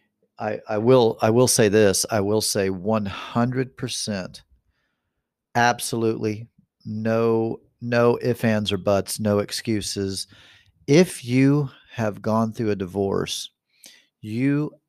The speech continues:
absolutely need to go through some coaching o-, and or therapy counseling of some sort. Um, I believe that it's critically important.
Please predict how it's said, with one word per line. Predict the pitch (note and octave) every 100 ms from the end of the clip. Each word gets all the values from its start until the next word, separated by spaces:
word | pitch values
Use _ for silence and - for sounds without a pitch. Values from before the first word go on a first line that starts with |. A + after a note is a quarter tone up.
| -
absolutely | A#2 B2+ C3 - G#2+ F2+ F#2 G2 G#2+ B2 B2+ - G2 - G#2 - _ _ _ _ _
need | A2 A2+ A2+
to | -
go | G2 G2+ G#2
through | - G2+ G2+
some | - - G2
coaching | - A2 G#2 - A2 G2+ G2+ - _ -
o-, | -
and | - G2+
or | G2 F2+
therapy | - G2+ G2+ - F#2+ F2+
counseling | - G2 F#2+ - F#2+ G2 G2
of | F#2+ F2
some | - A2+ G2 G2+
sort. | - F#2 E2+ D#2+ - _ - - - _ _ _ -
Um, | G#2+ G2 F#2 F2 F2 _ _ _ _ _ _ _ _ B2+
I | D3
believe | D3+ A#2+ A2
that | F#2
it's | G2 F#2+
critically | - A#2 G#2 F#2
important. | F2+ F2+ - G2 - F#2